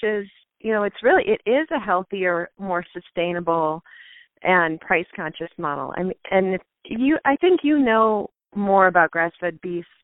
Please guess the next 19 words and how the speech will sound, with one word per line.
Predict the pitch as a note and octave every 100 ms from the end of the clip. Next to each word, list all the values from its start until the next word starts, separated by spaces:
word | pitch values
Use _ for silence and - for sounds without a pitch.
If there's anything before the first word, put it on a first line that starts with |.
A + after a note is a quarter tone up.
| _ _ _
than | - F3 F3+ E3 F3
most | E3+ D3+ - -
will, | D#3+ D3+ D3
but | D#3+ - - - _
if, | - - _ _
if | A3 -
you | C4+ D4+ -
take | A#3 A3 - - _
a | G3 -
sampling | G3 F#3 F#3+ D#3 D3
of | D#3+
grass-fed | F3 E3+ E3+ - F3 D#3+
versus | D3+ D#3+ - D3+
grain-fed, | - E3 E3 E3 D3 C#3 C#3 _ _ - _ _
the | G#3 G#3
scientific | B3 B3 B3+ A#3+ G#3 E3
difference | F#3+ G3+ F3+ -
between | E3 - F#3
them | E3+ C#3+